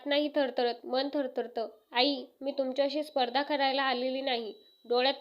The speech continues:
पाणी होतं, पण आवाज स्थिर होता. सरस्वतीबाई शन-, संतापल्या, "आम्ही सगळं सहन केलं, तू कोण आहेस प्रश्न विचारणारे?" तोच वाक्यांचा वारसा. आजोबा पहिल्यांदाच बोलले, "सरस्वती."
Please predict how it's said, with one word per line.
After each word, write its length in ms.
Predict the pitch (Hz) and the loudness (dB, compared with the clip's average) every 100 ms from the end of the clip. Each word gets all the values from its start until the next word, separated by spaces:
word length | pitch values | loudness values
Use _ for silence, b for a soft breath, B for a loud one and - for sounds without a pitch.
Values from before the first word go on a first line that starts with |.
| - | 0
पाणी 240 | 240 254 | 0 0
होतं, 340 | 277 262 220 220 - _ _ - | -2 -4 -8 -10 -14 _ _ -6
पण 140 | 269 | -2
आवाज 300 | 277 240 262 | 2 4 4
स्थिर 300 | 262 - 269 | 2 -6 -4
होता. 360 | 269 254 226 208 - _ _ _ - | -2 -2 -4 -10 -12 _ _ _ -4
सरस्वतीबाई 760 | 254 277 311 302 302 277 262 254 | 0 0 2 0 2 2 2 0
शन-, 280 | - 254 | -4 -4
संतापल्या, 720 | 240 - 254 240 262 262 240 233 - - | -4 -2 0 2 0 0 -4 -6 -12 -2
"आम्ही 280 | 240 269 294 | 0 0 0
सगळं 300 | 294 277 294 | 2 4 4
सहन 360 | 302 285 302 | 4 4 2
केलं, 320 | 294 277 240 233 - _ _ _ _ _ - | 2 2 2 -2 -10 _ _ _ _ _ -2
तू 100 | 294 | 0
कोण 280 | 311 311 320 - | 6 4 4 -2
आहेस 320 | 254 277 285 285 | -2 0 0 0
प्रश्न 340 | 277 254 294 | -2 0 0
विचारणारे?" 560 | 277 262 254 247 220 202 - _ _ _ - | 0 0 -2 0 -2 -4 -10 _ _ _ 0
तोच 220 | 269 302 | 4 4
वाक्यांचा 640 | 302 262 262 254 262 254 - - _ _ _ _ 254 | 4 0 0 -2 0 -2 -4 -8 _ _ _ _ -4
वारसा. 500 | 247 247 254 - 214 - _ _ _ - | 2 4 2 -2 -4 -4 _ _ _ 0
आजोबा 420 | 247 240 277 294 | 2 6 6 6
पहिल्यांदाच 600 | 294 269 262 262 277 285 | 6 4 2 0 2 2
बोलले, 340 | 269 254 233 196 - _ - | 2 2 0 -6 -10 _ -2
"सरस्वती." 640 | 254 262 285 285 233 - | 2 4 4 0 -2 -12